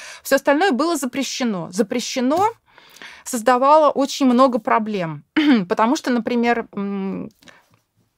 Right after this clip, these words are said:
родственники пациента говорят: «Дайте нам, покажите нам, как вы его лечили, пациент, че вы ему, что вы ему делали, вот он умер, а вдруг вы его не так лечили?» Говорю вот бытовым простым языком, ч-,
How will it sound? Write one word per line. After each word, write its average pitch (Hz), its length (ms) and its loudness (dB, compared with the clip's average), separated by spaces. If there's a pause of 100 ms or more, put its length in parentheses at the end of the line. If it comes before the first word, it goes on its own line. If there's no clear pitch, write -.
родственники 214 400 0
пациента 185 540 -6 (320)
говорят: 214 500 -2
«Дайте 226 540 0
нам, 180 300 -6
покажите 233 680 -4
нам, 185 180 -4
как 233 220 0
вы 214 100 0
его 208 160 -2
лечили, 320 460 -2
пациент, 220 480 -4
че 240 160 -2
вы 208 140 -4
ему, 190 400 -8
что - 180 -4
вы 208 100 -4
ему 202 180 -4
делали, 311 320 2
вот 214 220 -2
он 320 200 -4
умер, 330 280 2
а 214 80 4
вдруг 254 260 -10
вы 226 100 0
его 208 140 -2
не 226 120 -2
так 233 220 -4
лечили?» 175 500 -10 (680)
Говорю 220 460 -2
вот 185 120 -10
бытовым 233 420 -2
простым 220 360 -4
языком, 262 480 -2
ч-, - 180 -12